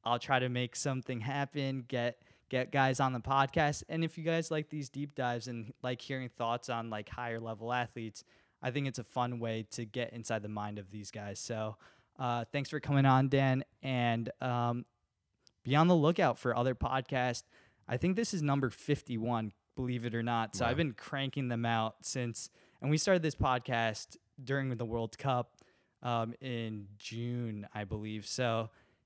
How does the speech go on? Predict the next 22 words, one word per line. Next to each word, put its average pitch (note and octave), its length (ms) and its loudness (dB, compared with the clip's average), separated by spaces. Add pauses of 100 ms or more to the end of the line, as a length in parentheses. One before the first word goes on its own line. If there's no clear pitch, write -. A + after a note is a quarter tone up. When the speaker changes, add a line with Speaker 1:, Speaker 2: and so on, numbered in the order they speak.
(380)
Speaker 1:
it's C3+ 320 -2
been E3 200 4
a D3 60 2
crazy C#3+ 760 0
year A#2+ 400 0
because B2 240 -2
I C3 140 2
think F3+ 180 2
this E3+ 140 0
will F3+ 80 0
probably F3 400 4
be E3+ 140 0
the D3 140 4
last A#2 400 2
one, A2+ 480 -2 (460)
uh, A#2 320 2
before A#2 400 -2
the A2+ 120 -4
new A2+ 140 -2
year. A2 340 -2
So A#2 240 -2
it's, - 340 -8